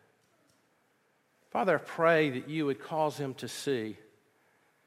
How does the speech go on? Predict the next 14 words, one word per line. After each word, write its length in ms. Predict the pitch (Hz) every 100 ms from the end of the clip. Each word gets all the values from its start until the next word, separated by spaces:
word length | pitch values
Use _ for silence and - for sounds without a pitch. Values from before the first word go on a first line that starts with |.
| _ _ _ _ _ -
uh, 100 | 139
the 120 | 143 143
glory 520 | 135 151 165 175 165
of 120 | 143
coming 300 | - 165 160
in 160 | 143 131
weakness 600 | 147 113 107 - - - - -
to 80 |
Christ, 540 | 139 - 156 147 127 -
who 140 | 143
is 100 | 127
the 160 | 127 131
everlasting 640 | 131 123 123 120 - 107
God. 180 | 101 95